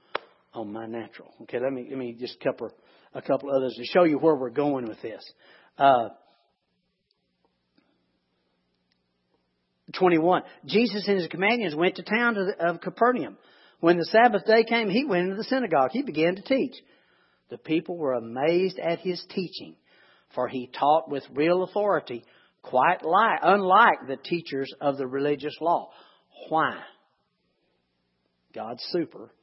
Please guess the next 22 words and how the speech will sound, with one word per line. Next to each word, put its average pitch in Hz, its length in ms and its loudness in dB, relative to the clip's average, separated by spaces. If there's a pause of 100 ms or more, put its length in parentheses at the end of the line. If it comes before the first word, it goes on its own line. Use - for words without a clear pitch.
(240)
on 120 160 -14
his 107 240 -14
natural. 113 480 -16 (2250)
The 120 80 -12
scribes 123 320 -4
and 110 100 -16
Pharisees 143 400 -8
didn't 117 220 -8
have 151 260 -10
the - 100 -16
super - 340 -14 (1000)
on 123 180 -8
his 117 180 -12
natural. 113 200 -14 (160)
They 151 160 0
were 127 160 -8
teaching 131 480 -10
something 113 480 -12
dead. 117 360 -12 (1300)
That's 107 220 -12
the 117 80 -14
law. 117 300 -12